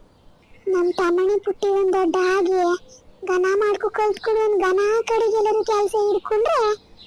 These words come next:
ಎಂತಾರು ಒಂದ್ ಸ್ವಲ್ಪ ಸುಧಾರಣೆ ಕಾಣ್ಬೋದು. ಇಲ್ಲ ಅಂತಂದ್ರೆ ಎಂತದೂ ಇಲ್ಲ ಮಾತ್ರ. ಏನು ನಮಗ್ ಸಾಕ್ತವ?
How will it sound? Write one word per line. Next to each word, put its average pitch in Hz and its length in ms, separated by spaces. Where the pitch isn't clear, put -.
ಎಂತಾರು 403 500
ಒಂದ್ 494 160
ಸ್ವಲ್ಪ 440 240
ಸುಧಾರಣೆ 415 500
ಕಾಣ್ಬೋದು. 415 560
ಇಲ್ಲ 381 120
ಅಂತಂದ್ರೆ 571 460
ಎಂತದೂ 480 680
ಇಲ್ಲ 508 120
ಮಾತ್ರ. 392 220
ಏನು 403 240
ನಮಗ್ 392 320
ಸಾಕ್ತವ? 381 540